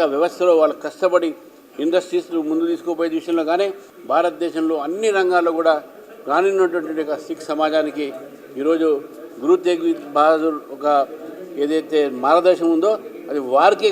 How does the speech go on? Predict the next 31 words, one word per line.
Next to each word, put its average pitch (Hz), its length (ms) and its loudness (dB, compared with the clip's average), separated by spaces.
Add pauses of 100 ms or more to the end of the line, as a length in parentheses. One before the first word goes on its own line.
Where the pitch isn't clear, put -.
కాదు, 175 200 4 (200)
దేశానికి 180 480 0
మొత్తం 160 280 -4
కూడా 156 120 6 (180)
మార్గదర్శనం 143 420 -2
ఉంటుందని 135 240 -6
చెప్పి 139 240 -8
తెలియజేస్తూ, 147 420 -2 (520)
మరి 135 120 -4 (120)
వారికి 175 300 2 (180)
భారతీయ 170 360 2
జనతా 160 300 0
పార్టీ 147 260 0
తరఫు 143 240 -4
నుంచి 175 220 0 (520)
నేను 147 200 -2
ఈరోజు, 165 260 2 (580)
మైనారిటీస్లో 196 800 2
అందరూ 208 280 4
వస్తారు, 160 300 2 (580)
సిక్కులు 196 340 2
వస్తారు, 185 320 4 (160)
పార్సీలు 175 400 2
వస్తారు, 175 320 0 (520)
ముస్లింలు 185 380 -4
వస్తారు, 175 280 0 (120)
క్రిస్టియన్స్ 165 380 -6
వస్తారు, 160 320 0 (220)
జైన్స్ 185 320 4
కూడా 196 160 4
వస్తారు. 170 320 2